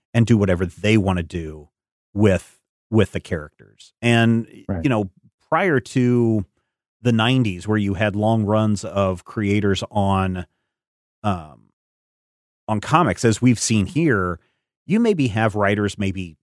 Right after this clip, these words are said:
Speaker 1: twelve issues, fourteen issues, sixteen issues. I don't think we've seen anybody do more than twenty-four issues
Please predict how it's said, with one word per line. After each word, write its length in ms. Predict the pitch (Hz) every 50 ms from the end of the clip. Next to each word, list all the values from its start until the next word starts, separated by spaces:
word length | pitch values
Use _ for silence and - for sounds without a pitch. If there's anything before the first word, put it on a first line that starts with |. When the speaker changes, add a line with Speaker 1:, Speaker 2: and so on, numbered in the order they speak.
| _ _ _ _ -
Speaker 1:
twelve 400 | - - 110 107 110 113 107 113
issues, 600 | 113 101 - 117 110 113 110 110 113 113 107 -
fourteen 460 | - - 110 107 110 - - 113 110
issues, 480 | 107 107 - - 117 110 107 110 110 104
sixteen 440 | - - 113 107 - - 117 113 110
issues. 320 | 110 104 - 117 107 92 - -
I 40 | 104
don't 160 | 107 175 190 -
think 160 | 202 185 -
we've 160 | 120 110 98
seen 240 | - - 113 110 101
anybody 420 | 104 123 165 139 - 104 104 98
do 160 | 90 92 104 104
more 360 | 98 90 87 90 113 127 123
than 520 | 107 - 107 101 98 95 95 95 92 92 - _ _ _ _ _ _ _ _ _ _ -
twenty-four 460 | - - 117 117 117 - - 113 104 98
issues 440 | 98 - - 120 120 123 117 -